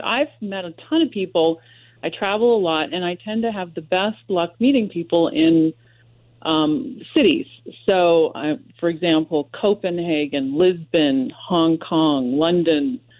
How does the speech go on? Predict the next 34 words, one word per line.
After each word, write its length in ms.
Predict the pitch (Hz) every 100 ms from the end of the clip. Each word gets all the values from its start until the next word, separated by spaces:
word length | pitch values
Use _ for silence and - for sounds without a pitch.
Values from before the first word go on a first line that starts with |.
| - _ _ -
Um, 220 | 165 170
I, 140 | 202 233 220
I 80 | 240
even 320 | 285 330 294
was, 200 | 285 220 - _ _ _ _ -
I 100 | 180
even 200 | 208 240
had 240 | 226 220
a 80 | 214
date 420 | 165 185 220 247 -
in 380 | 175 175 170 151 - -
Java 640 | 165 214 190 143 - 165 - _
in 220 | 175 175
Indonesia 800 | 165 185 180 180 196 233 - - -
when 160 | 156
I 180 | 156 151 - _ _ - _
was 140 | 147 147
traveling 340 | 185 165 170 170
with 140 | 160
my 120 | 165
daughter, 320 | 165 175 135 - 143
when 200 | 165 160
I 100 | 160
least 280 | 185 196
expected 500 | 160 - 165 165 151
it. 80 | -
I 20 | 175
mean, 220 | 175 175
it's, 180 | 196 - - - _
you 180 | - 196
can 180 | 226 226
meet 200 | 254 247
people 280 | 247 233
anywhere. 520 | - 208 202 143 -